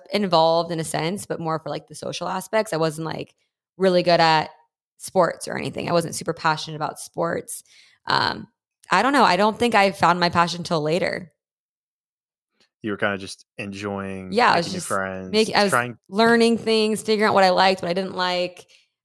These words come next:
Speaker 1: I think high school is such a time of exploration of, like, who you are, and you're, it's the beginning. It's like, you don't even know who you are yet. You're just starting to discover.
Speaker 2: I mean, I think that's a great way to do it too. It's like, well,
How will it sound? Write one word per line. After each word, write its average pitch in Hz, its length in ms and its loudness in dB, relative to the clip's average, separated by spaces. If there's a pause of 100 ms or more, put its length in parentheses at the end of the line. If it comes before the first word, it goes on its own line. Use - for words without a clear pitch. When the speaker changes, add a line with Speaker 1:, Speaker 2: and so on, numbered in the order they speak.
Speaker 1:
I 220 40 -6
think 247 180 0
high 196 160 2
school 214 200 0
is 202 80 -2
such 185 180 -2
a 185 60 -4
time 175 240 -2
of 180 100 0
exploration 160 800 -4
of, 156 120 -4
like, 160 200 -6
who - 160 -6
you 160 220 -2
are, 160 280 4
and 160 180 -6 (520)
you're, 175 280 -2 (200)
it's - 240 -12 (440)
the 190 100 -2
beginning. 180 540 -2
It's - 160 -6
like, - 200 -4
you 160 100 -10
don't 170 160 -6
even 170 160 -6
know 151 140 -4
who 156 100 -6
you - 160 -10
are 64 140 -4
yet. 53 280 -4 (160)
You're 165 160 -4
just 165 180 -6
starting 170 340 0
to 147 60 -10
discover. 147 720 -4 (1400)
Speaker 2:
I 98 60 -14
mean, 104 140 -10
I 101 80 -8
think 135 180 -12
that's 104 180 -12
a 92 140 -10 (120)
great 104 240 -6
way 95 120 -10
to 87 120 -14
do 104 260 -10
it - 160 -14
too. 101 300 -8
It's - 220 -14
like, 90 340 -8
well, 90 340 -8